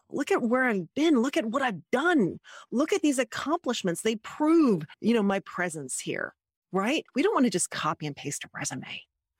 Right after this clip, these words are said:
but we wanna use it as this, this manner, this, this platform as a professional manifesto to tell our story, to impress and prove who we are and what we do. At that point,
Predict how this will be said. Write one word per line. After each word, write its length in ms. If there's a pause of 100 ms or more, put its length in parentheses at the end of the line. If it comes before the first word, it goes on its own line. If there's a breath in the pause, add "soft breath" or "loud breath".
(180 loud breath)
but 100
we 100
wanna 240
use 400
it 160 (460 loud breath)
as 180
this, 380 (240)
this 260
manner, 600
this, 260
this 160
platform 880 (480)
as 140
a 120 (140)
professional 720
manifesto 600
to 100
tell 280
our 140
story, 640 (180)
to 120
impress 680 (440 soft breath)
and 160
prove 420
who 140
we 160
are 140
and 80
what 140
we 80
do. 200 (840)
At 140
that 180
point, 540